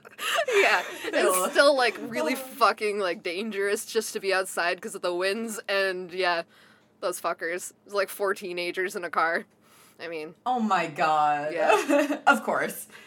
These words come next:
Speaker 1: It
Speaker 2: It
Speaker 1: was
Speaker 2: makes
Speaker 1: a
Speaker 2: sense.
Speaker 1: fucking day.
Speaker 2: Man,
Speaker 1: That was
Speaker 2: but I'm
Speaker 1: Wednesday.
Speaker 2: glad that
Speaker 1: Yeah.
Speaker 2: you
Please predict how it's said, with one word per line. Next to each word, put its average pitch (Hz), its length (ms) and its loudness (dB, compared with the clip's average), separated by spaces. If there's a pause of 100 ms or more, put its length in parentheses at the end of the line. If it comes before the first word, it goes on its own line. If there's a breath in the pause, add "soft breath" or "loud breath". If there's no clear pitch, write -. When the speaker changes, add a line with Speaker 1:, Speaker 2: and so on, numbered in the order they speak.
Speaker 1:
It 403 80 -2
Speaker 2:
It 427 40 6
Speaker 1:
was 415 160 6
Speaker 2:
makes 254 60 4
Speaker 1:
a 226 80 -2
Speaker 2:
sense. 147 440 -8
Speaker 1:
fucking 226 600 -4
day. 151 440 -4 (1600 loud breath)
Speaker 2:
Man, 175 140 -8
Speaker 1:
That 170 60 2
was 175 100 0
Speaker 2:
but - 120 4
I'm - 60 2 (120)
Speaker 1:
Wednesday. 285 140 0
Speaker 2:
glad 247 300 6
that 523 200 -4
Speaker 1:
Yeah. 269 80 -10
Speaker 2:
you 247 500 -6